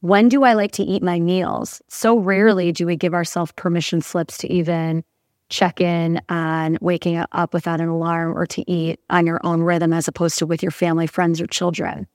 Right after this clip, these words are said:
So spending time with self, it's this re-intimacy with, I call it, it, it's in Hebrew, it's cheshbon hanefesh. So it's a counting of the soul. It's this deep inner check into self. It's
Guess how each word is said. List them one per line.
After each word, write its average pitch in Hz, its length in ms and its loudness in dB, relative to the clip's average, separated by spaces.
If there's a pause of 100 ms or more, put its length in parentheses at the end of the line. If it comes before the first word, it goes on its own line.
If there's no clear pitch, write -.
(1040)
So - 200 0
spending 226 440 6
time 202 280 0
with 190 120 -2
self, 202 540 0
it's - 160 -4
this - 240 -4
re-intimacy 196 1900 0
with, 165 200 -2 (1200)
I 180 140 -2
call 208 240 2
it, 202 180 4
it, 196 160 2
it's - 220 -2
in 196 100 2
Hebrew, 240 300 4
it's - 160 -2
cheshbon 190 500 0
hanefesh. 170 560 -4
So 185 120 0
it's 175 100 -6
a 190 60 0
counting 196 460 -2
of 160 120 -4
the 165 60 -2
soul. 170 340 -4
It's 170 140 -6
this 180 180 -4
deep 220 300 2
inner 180 180 0
check - 260 -4
into 165 180 0
self. - 460 -4
It's - 260 -2